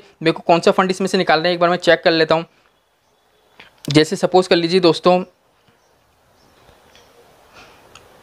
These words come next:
मुझे दोस्तों ये एक्सिस ब्लू चिप फंड है, ठीक है, इसमें क्या करना है दोस्तों,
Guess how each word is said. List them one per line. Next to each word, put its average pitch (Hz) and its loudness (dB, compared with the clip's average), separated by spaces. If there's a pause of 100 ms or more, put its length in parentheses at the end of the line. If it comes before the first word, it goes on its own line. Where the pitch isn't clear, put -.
(280)
मुझे 175 4
दोस्तों 196 2
ये 214 4 (100)
एक्सिस 190 -2
ब्लू 180 -2
चिप 190 -8
फंड 151 -2
है, 123 -2 (420)
ठीक 202 0
है, 156 0 (200)
इसमें 208 -2
क्या 220 2
करना 214 0
है 208 -2
दोस्तों, 202 -2